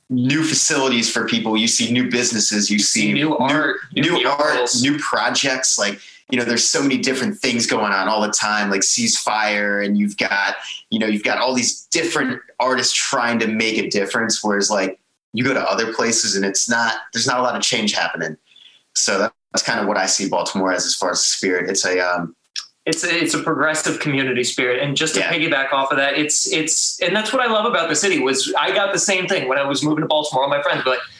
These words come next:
Speaker 2: "Oh, come on, it's gay." It's like, but once you get down here and I, like, I moved to Fells Point first and foremost, like, that was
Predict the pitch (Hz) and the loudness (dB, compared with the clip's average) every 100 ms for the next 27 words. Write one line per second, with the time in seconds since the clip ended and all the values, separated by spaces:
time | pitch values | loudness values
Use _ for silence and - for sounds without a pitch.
0 | - 151 175 160 175 170 165 156 - - | -4 0 2 2 2 2 2 0 0 -2
1 | - 139 196 202 190 196 240 226 226 - | -4 -4 -2 0 2 2 2 0 -4 -10
2 | - _ _ _ _ - 208 226 233 254 | -14 _ _ _ _ -2 -2 0 0 2
3 | 285 277 208 - 175 156 190 180 214 220 | 2 2 0 0 0 2 0 0 0 2
4 | 220 - 156 139 - - 143 151 160 147 | 0 0 0 -2 -2 -4 -2 0 0 2
5 | 180 196 196 202 - 156 147 143 - 147 | 0 2 0 0 -2 0 2 0 0 -2
6 | 143 151 147 139 165 165 - 123 - 131 | 0 0 -2 -2 -2 -2 -2 -4 -2 -2
7 | 131 151 160 196 156 156 156 160 156 151 | -2 -2 0 0 0 0 2 2 0 0
8 | - - | -2 -4